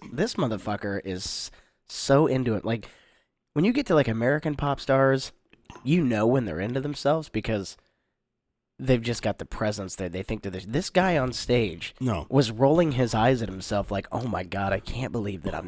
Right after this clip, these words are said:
Speaker 1: that fucking dope."
Speaker 2: First of all, I've never seen anything in Am-, <laughs> in America that somebody felt themselves that hard. <laughs> Like, I, you don't come in a sequins fucking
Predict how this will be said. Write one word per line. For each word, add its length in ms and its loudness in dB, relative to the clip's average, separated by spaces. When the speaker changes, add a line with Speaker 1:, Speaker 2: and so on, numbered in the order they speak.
Speaker 1:
that 280 -2
fucking 560 -6
dope." 280 -6
Speaker 2:
First 320 6
of 80 2
all, 220 6
I've 160 6
never 360 2
seen 360 -2
anything 720 -2
in 140 4
Am-, 480 2
<laughs> 40 -6
in 220 6
America 720 6
that 200 0
somebody 400 2
felt 320 -2
themselves 520 -6
that 280 -2
hard. 420 -6
<laughs> 0 -
Like, 560 6
I, 220 0
you 200 4
don't 200 8
come 200 4
in 60 6
a 80 2
sequins 640 2
fucking 640 -2